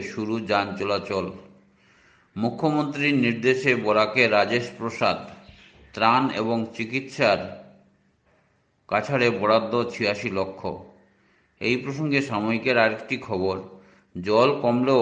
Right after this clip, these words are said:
হাইলাকান্দির বন্যা পরিস্থিতি উদ্বেগজনক। করিমগঞ্জের বন্যা পরিস্থিতির খোঁজ নিলেন মুখ্যমন্ত্রী। বাইকে চড়ে বন্যাক্রান্ত পরিদর্শনে পরিমল। শিলচর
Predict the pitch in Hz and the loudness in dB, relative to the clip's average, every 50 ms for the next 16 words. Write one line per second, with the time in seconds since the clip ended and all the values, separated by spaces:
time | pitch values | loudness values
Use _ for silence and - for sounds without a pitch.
0 | 104 101 107 110 110 113 120 120 117 - 120 117 113 123 117 107 95 98 101 104 | 4 2 2 2 2 4 2 2 2 2 0 0 0 0 -2 -2 -2 -2 -2 -2
1 | 107 107 104 95 107 113 120 120 - - 127 113 117 123 120 104 76 92 95 92 | -2 -2 -2 -2 -4 -4 -6 -6 -8 -10 -10 -6 -2 -2 -2 -2 -4 -6 -8 -8
2 | 92 92 104 98 95 95 101 98 98 92 92 - - - - - - - - - | -6 -4 -4 -4 -4 -6 -6 -4 -4 -4 -6 -6 -10 -14 -18 -20 -20 -20 -20 -20
3 | _ _ _ _ _ _ _ _ _ - - 117 123 127 131 131 123 131 135 135 | _ _ _ _ _ _ _ _ _ -2 0 0 2 2 0 0 0 2 2 2
4 | 131 131 139 139 131 117 110 113 113 117 117 113 107 117 127 127 123 - - 123 | 4 4 4 4 4 2 0 0 2 2 0 0 0 -2 -2 -4 -4 -8 -10 -4
5 | 123 131 123 127 - - 113 110 110 110 107 113 120 117 120 120 117 110 107 107 | -2 -2 -2 -2 -4 -6 -2 -2 -2 -2 -2 -2 0 0 0 0 0 0 -2 -4
6 | - - 131 117 107 101 95 92 90 - - - - 90 - - _ _ _ _ | -6 -4 -4 -2 -2 -2 -4 -4 -6 -8 -10 -14 -14 -14 -16 -20 _ _ _ _
7 | _ _ _ _ _ _ _ - 90 85 87 104 104 117 123 - - 151 139 139 | _ _ _ _ _ _ _ -14 -8 0 2 4 4 4 4 2 0 -4 -2 0
8 | 143 139 135 135 131 120 104 110 110 110 113 113 110 - 120 120 117 113 - 131 | 0 2 2 2 2 2 0 0 0 2 0 0 -2 0 -2 0 0 0 0 -2
9 | 127 117 110 113 113 110 110 120 113 110 - 127 123 117 117 117 113 98 - - | -2 0 -2 -4 -2 -2 -2 -2 -2 -2 -4 -2 0 0 2 2 0 -2 -4 -8
10 | - - - _ _ _ _ _ _ _ _ _ _ _ _ _ _ _ _ _ | -14 -20 -20 _ _ _ _ _ _ _ _ _ _ _ _ _ _ _ _ _
11 | _ _ _ - 104 104 104 101 101 98 98 92 87 - - - - - - - | _ _ _ -4 -4 -2 -2 -2 -2 -2 -2 -2 -2 -4 -8 -10 -14 -18 -20 -20
12 | - - - _ _ _ _ _ _ _ _ _ _ _ _ _ _ - _ _ | -20 -20 -20 _ _ _ _ _ _ _ _ _ _ _ _ _ _ -20 _ _
13 | _ _ _ _ - - - 110 110 - 135 135 | _ _ _ _ -14 -8 -8 -8 -4 -2 -2 -2